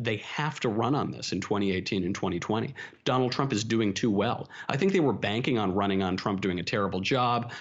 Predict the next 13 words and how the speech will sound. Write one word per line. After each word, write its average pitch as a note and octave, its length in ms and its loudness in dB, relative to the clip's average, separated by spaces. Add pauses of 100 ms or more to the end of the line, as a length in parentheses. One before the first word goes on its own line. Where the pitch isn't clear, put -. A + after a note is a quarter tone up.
crashing G2+ 420 0
the E2+ 80 0
economy, A#2 640 0 (160)
starting F2+ 420 0
trade B2+ 320 2
wars, A2+ 460 2
starting G2 320 2
World F#2+ 200 2
War F#2 180 0
Three, A2+ 480 0 (240)
but A2+ 420 0
it - 320 -4
just C3+ 240 -2